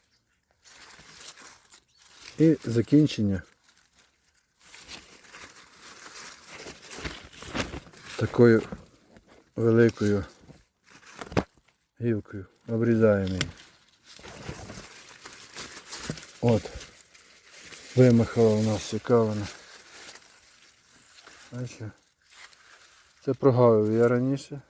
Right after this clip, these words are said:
Якщо її забирати, то воно буде. Так що, чеканемо. Ось є ще такий випадок, так? От це вже вище пішло. Отакий розмір помідору у нас.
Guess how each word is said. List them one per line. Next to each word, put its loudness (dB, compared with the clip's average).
Якщо -6
її 0
забирати, 2
то -14
воно -6
буде. -6
Так 0
що, -4
чеканемо. 4
Ось 4
є 10
ще 6
такий 6
випадок, 0
так? 0
От -6
це 0
вже 4
вище 6
пішло. -4
Отакий 2
розмір 6
помідору -2
у -6
нас. -12